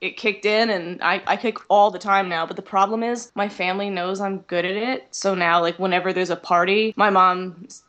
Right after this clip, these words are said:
calls me up, "Sarah, honey, what are you gonna make? What should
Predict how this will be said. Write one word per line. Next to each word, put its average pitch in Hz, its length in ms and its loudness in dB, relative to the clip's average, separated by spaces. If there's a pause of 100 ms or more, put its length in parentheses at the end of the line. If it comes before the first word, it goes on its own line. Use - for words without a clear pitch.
(140)
calls 185 240 2
me 202 80 -2
up, 190 100 -2
"Sarah, 349 600 0
honey, 320 500 0
what 254 180 2
are 381 40 8
you 403 160 6
gonna 440 120 2
make? 349 440 2
What 381 160 -2
should - 180 0